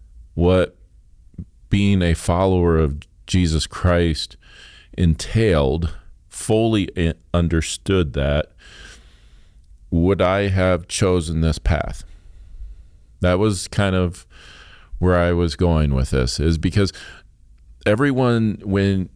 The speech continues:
tells you that being a follower of Jesus, your life is gonna be so much better, right? That has not happened in my life.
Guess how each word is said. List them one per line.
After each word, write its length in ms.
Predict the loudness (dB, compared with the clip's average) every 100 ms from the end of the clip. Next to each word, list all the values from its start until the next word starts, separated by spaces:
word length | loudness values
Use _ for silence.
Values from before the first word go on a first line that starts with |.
| -16 0
tells 380 | 2 4 2
you 240 | 2 2 2
that 320 | 2 0 0
being 260 | 0 2 0
a 60 |
follower 480 | 0 0 2 2 2
of 100 | 0
Jesus, 540 | 0 2 2 2 0 -6 -10 -18 -2
your 180 | 0 2
life 300 | 2 0 -2
is 140 | 0
gonna 200 | 2 2
be 140 | 0
so 260 | 0 0 2
much 280 | 2 0 0
better, 340 | 0 0 -4 -2
right? 340 | 2 2 0 -10 -20 -20 -20 -20 -20 -20 -20 -20 -20 -20 -20 -20 -20 -14 -14 -14 -20 -20 -20 -20 -20 -20 -20 -20 -20 -20 -20 -20 -20 -20 -20 -20 -20 -20 -20 -20 -20 -20 -20 -20 -20 -20 -20 -20 -20 -20 -12
That 340 | -4 0 0
has 240 | 0 -2 0
not 380 | 2 2 0 0
happened 480 | 2 0 0 0
in 100 | 2
my 240 | 2 2 2
life. 420 | 0 -2 -6